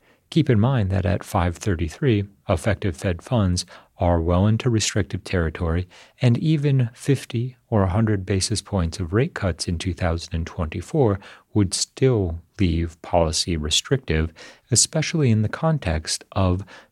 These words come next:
the balance sheet that continues to unwind. Note that when Powell was specifically asked about the Fed's willingness to allow the balance sheet to continue to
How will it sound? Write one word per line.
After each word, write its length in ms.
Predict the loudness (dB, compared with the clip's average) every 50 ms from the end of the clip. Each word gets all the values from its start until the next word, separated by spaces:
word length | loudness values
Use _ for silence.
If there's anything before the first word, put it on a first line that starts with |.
| _ -4 0
the 80 | 0
balance 420 | 0 2 0 -2 0 -2 -2 -4 -4
sheet 280 | -4 -4 -6 -6 -6
that 140 | -8 -6 -4
continues 560 | -2 -2 -2 -2 -4 -2 -2 0 -2 -2 -4 -4
to 180 | -4 -4 -2
unwind. 600 | -2 -2 0 2 2 2 2 2 0 -4 -6 -10 -16 _ -20 -20 -20 -20 -20 -20 -6 _ 6
Note 400 | 8 8 8 8 6 4 0 -4 -18 -12 _ 0
that 140 | 0 2
when 280 | 4 6 6 6 4 2
Powell 420 | 0 2 4 4 6 6 4 4
was 280 | 4 2 2 2 2 2
specifically 840 | 0 -2 0 0 2 2 2 2 0 0 -2 -4 -2 0 0 2 2
asked 400 | 2 2 2 2 2 0 -2 -2
about 460 | -2 -2 2 2 4 4 4 2 -2 -8 -18 -20 -20 -20 -20 _ _ _ -2
the 100 | -2 -2
Fed's 400 | 0 0 2 2 2 0 0 2
willingness 720 | 4 6 8 8 6 6 4 4 2 2 2 2 0 0 _ _ _ _ -2
to 340 | 2 4 6 6 4 2 0 -2
allow 640 | -2 2 2 4 4 4 4 4 2 2 0 -2 -4 -6 -6
the 100 | -4 -2
balance 400 | 0 2 2 2 0 0 -2 -2
sheet 280 | -2 0 0 -2 -2
to 100 | -4 -8
continue 560 | -4 -4 -4 -4 -4 -4 -2 -2 0 0 -2 -2
to 280 | -2 0 0 0 0